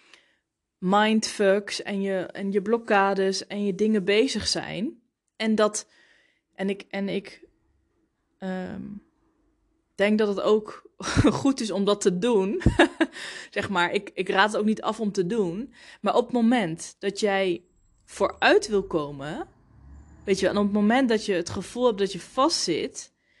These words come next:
dan, dan heb je daar helemaal, dan heb je daar helemaal niks aan, zeg maar. Het is niet altijd het juiste moment om, om daarmee bezig te zijn.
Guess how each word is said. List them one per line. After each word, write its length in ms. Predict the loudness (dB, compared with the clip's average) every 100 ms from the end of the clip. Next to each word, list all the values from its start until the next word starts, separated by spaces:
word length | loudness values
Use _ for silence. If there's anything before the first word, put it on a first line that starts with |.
| _ _ _ _ _ _
dan, 340 | 0 2 2 0
dan 180 | 2
heb 220 | 4 2 2
je 80 |
daar 120 | -2 0
helemaal, 560 | 0 0 -2 -4 -6
dan 220 | -6 -6 -6
heb 180 | -8 -4
je 60 |
daar 100 | -2
helemaal 300 | 0 2 2
niks 320 | 2 0 -2
aan, 260 | -4 -4 -2
zeg 140 | -4
maar. 100 | -4
Het 100 | -4
is 100 | -6
niet 220 | -2 -2 0
altijd 280 | 0 0
het 180 | -2 -4
juiste 420 | 0 4 2 2
moment 600 | 0 2 2 2 0 -2
om, 400 | -4 -2 -2 -4 -8 _ -20 _
om 180 | -2 2
daarmee 320 | 4 2 2
bezig 400 | 2 2 0 -4
te 120 | -8
zijn. 460 | -6 -4 -6 -8